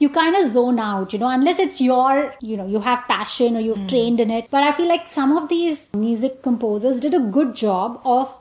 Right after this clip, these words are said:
Speaker 1: making it just the right amount of classical with the filmy, so that it's not,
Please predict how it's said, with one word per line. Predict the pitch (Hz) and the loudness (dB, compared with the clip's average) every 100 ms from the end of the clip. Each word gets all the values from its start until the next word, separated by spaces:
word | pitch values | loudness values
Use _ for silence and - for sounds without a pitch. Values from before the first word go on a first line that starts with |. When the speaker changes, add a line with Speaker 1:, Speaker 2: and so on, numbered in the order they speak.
| _ | _
Speaker 1:
making | 240 240 269 277 311 | 2 4 2 2 2
it | 330 339 - - - | 2 0 -6 -20 -4
just | 339 - | -4 0
the | 370 | 0
right | 226 214 254 285 | 0 0 0 0
amount | 269 254 | 0 -2
of | 262 | -4
classical | - 214 190 - - 240 | -4 -4 -4 -6 -4 -2
with | 220 220 196 | 0 -2 -2
the | 226 | -6
filmy, | 226 220 196 202 302 359 | -4 -4 -2 0 0 0
so | 330 | 0
that | 320 | 2
it's | 330 320 | 0 0
not, | 311 330 | 2 2